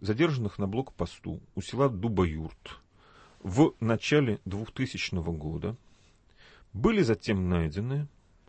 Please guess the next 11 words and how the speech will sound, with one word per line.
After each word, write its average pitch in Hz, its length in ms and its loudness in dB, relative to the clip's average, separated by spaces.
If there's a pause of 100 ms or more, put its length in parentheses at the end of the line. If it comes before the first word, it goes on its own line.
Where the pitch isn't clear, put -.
(400)
с - 80 -20
руками, 185 300 2
связанными 85 400 -2
колючей 85 320 -2
проволокой, 160 640 0 (220)
с - 100 -18
массой 92 320 -6
других 95 300 -4
неприятных 90 540 -6
обстоятельств, - 720 -10
в 101 460 2